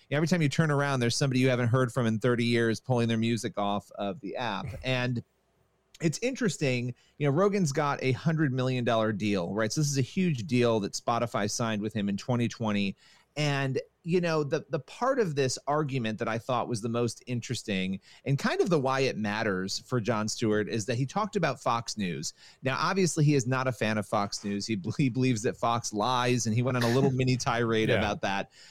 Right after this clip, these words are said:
Speaker 1: Um, but the example he gave was actually really interesting because Fox is on every cable provider, right? So if you're somebody who believes that Fox News lies, right, if, if that's what you believe, like he does,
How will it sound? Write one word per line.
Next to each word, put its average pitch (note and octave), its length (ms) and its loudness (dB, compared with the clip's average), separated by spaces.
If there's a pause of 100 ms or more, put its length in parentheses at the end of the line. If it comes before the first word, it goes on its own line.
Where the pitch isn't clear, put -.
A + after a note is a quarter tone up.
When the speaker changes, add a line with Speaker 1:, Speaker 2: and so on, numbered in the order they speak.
(160)
Speaker 1:
Um, C#3+ 300 -2
but C#3+ 220 0
the E3 180 2
example G3+ 540 2
he F#3 100 6
gave C#3+ 220 0
was C3+ 160 2
actually C#3 340 0
really B2 380 2
interesting B2 520 -2
because A2+ 280 -2
Fox D#3+ 320 -2
is C#3 100 0
on C3 260 2
every C#3+ 280 0
cable A#2+ 320 0
provider, F2 420 -2
right? G2 320 0 (220)
So - 160 0
if D3+ 180 2
you're G3+ 160 2
somebody G3 320 0
who D3 100 6
believes C3 440 0
that - 180 -4
Fox C3 460 -2
News A#2 560 2 (100)
lies, A2+ 760 -2
right, A2 280 2
if, A2+ 180 -2
if A#2+ 160 -2
that's D3 240 -4
what D3 100 -8
you G3 60 0
believe, G#2+ 460 0 (320)
like A2+ 180 0
he A3 160 0
does, A2+ 440 0